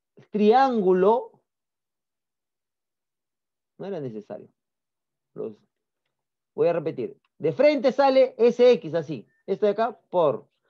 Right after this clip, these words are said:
El área del triángulo, es... Eh, disculpen, el área de ese X se calcula, el área del triángulo rectángulo M C L, no la vi bien, menos el área del sector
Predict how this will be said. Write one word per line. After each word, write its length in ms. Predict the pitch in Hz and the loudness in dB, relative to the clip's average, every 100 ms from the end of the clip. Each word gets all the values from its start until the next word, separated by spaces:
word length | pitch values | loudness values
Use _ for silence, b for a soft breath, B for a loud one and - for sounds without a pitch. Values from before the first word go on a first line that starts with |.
| _ _ _ | _ _ _
El 160 | 170 202 | -4 -2
área 200 | 269 277 | 4 4
del 200 | 247 202 | 4 2
triángulo, 380 | 240 247 208 190 | -2 2 2 4
es... 220 | 220 214 | 2 2
Eh, 180 | 175 165 | -6 -10
disculpen, 420 | 160 214 139 131 | 0 0 0 0
el 100 | 185 | 0
área 180 | 233 254 | 4 4
de 60 | |
ese 240 | 247 240 247 | 4 4 4
X 220 | 220 214 | 2 -4
se 80 | 202 | -2
calcula, 320 | 202 202 147 | 0 0 0
el 100 | 147 | 0
área 160 | 214 | 2
del 120 | 247 208 | 2 0
triángulo 600 | 233 240 165 131 117 - _ _ | 0 2 0 -6 -8 -12 _ _
rectángulo 800 | 143 190 160 233 226 170 120 101 - | -2 -2 0 0 0 -2 -6 -8 -6
M 380 | 202 220 214 208 | 2 4 4 0
C 440 | - 233 220 214 | 2 6 8 8
L, 340 | 185 175 220 - _ _ _ _ _ _ _ _ _ _ _ _ _ - | 4 2 -2 -4 _ _ _ _ _ _ _ _ _ _ _ _ _ -20
no 160 | 104 | -16
la 120 | 98 | -14
vi 120 | 95 98 | -12 -12
bien, 300 | 104 151 _ _ _ | -14 -16 _ _ _
menos 960 | 143 190 294 285 233 254 262 - _ _ _ _ _ _ _ _ | -6 0 0 2 0 0 -2 -8 _ _ _ _ _ _ _ _
el 180 | - 151 | -6 -4
área 280 | 202 233 240 | -2 2 2
del 160 | 240 233 | 2 0
sector 720 | 247 247 - 226 233 233 - | -2 -2 -2 -2 -2 -6 -14